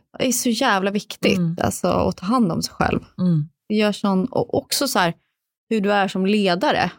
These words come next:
Speaker 2: Mm.
Speaker 1: Så här, om, om du inte mår bra, om du inte är, liksom, om du går runt och är stressad och så här, ah, liksom, eh,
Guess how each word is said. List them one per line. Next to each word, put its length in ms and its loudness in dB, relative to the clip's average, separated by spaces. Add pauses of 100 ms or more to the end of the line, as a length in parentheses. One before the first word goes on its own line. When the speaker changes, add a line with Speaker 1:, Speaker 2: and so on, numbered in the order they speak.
Speaker 2:
Mm. 120 2
Speaker 1:
Så 60 4
här, 120 2
om, 120 2
om 140 4
du 80 4
inte 240 2
mår 320 4
bra, 260 0
om 220 4
du 60 4
inte 160 0
är, 340 4
liksom, 280 0
om 80 6
du 120 4
går 100 4
runt 200 4
och 40 2
är 40 2
stressad 680 2
och 100 2
så 80 0
här, 140 0 (640)
ah, 340 4
liksom, 560 4
eh, 300 6